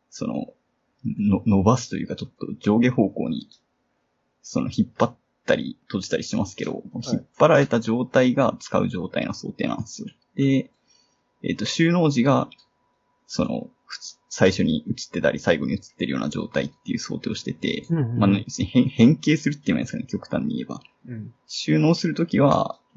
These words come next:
Speaker 1: こう、
Speaker 2: あー。
Speaker 1: くっつけた状態でコンパクトになってるんですけど、それだとなんていうか、キーの配置として、なんかもうちょっとこう上下とかにずれててほしいみたいな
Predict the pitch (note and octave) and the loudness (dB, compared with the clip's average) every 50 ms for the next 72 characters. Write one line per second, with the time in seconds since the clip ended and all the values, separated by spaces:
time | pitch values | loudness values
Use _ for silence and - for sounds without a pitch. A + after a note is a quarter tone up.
0 | - _ - - - - B1+ - - - - _ _ _ _ _ - - - _ | -10 _ -4 -2 -2 -2 -4 -6 -8 -14 -20 _ _ _ _ _ -20 -20 -20 _
1 | _ _ _ - - _ _ - A#2 A#2 B2 C3 C3 C3+ C3+ C3 C3+ C3 C3 B2+ | _ _ _ -20 -20 _ _ -8 -6 -6 -4 -4 -4 -6 -6 -6 -6 -8 -8 -6
2 | B2+ B2+ B2+ B2 B2 A#2 A#2+ G#2+ F#2+ A2+ G#2+ G2 G2 - F#2+ G2 G2+ - - A#2 | -4 -4 -4 -4 -2 0 2 2 2 2 -2 -4 -2 0 2 2 2 2 2 2
3 | G#2+ - - - - - G2 G#2 G2 - - - D#2 E2 - - - - - A2+ | 2 2 0 -2 -2 -2 -2 -2 -2 -4 -4 -2 0 0 -2 -4 -6 -6 -4 -2
4 | A2+ B2+ C3+ - - - _ _ _ _ _ _ _ _ _ _ _ _ _ _ | 0 0 0 0 -4 -8 _ _ _ _ _ _ _ _ _ _ _ _ _ _
5 | _ _ - - - B2+ C#3 C#3+ C#3 - - G2 F#2+ G2 G2 - - - F2 - | _ _ -4 0 2 4 6 6 4 4 4 2 2 2 0 -2 -4 -10 -10 -8
6 | - - F3+ D3 G#2 F2+ F2 - G#2 F#2+ - - - - - - - - - - | -2 2 6 6 6 6 6 2 2 0 0 -2 -4 -6 -6 -6 -6 -4 -2 0
7 | - B1+ - - - _ - - - - - F#2+ G2 G2+ G#2 - - _ - - | 0 0 -2 -6 -10 _ -6 -4 -2 0 2 2 4 4 2 0 -4 _ -8 -8
8 | F#2 - - - - - - F#2 - A2 A2 A2 F#2 - - - - - C2+ D#2 | -8 -8 -10 -14 -8 -6 -6 0 4 6 6 6 6 4 -2 -2 -2 0 0 0
9 | - - G#2+ G2+ G#2 - - - - G2 - A2 - - - - - - - - | 0 2 4 4 4 2 0 -2 -4 -2 -2 -4 -6 -4 -4 -4 -4 -4 -4 -6
10 | - - - - - | -6 -6 -6 -8 -10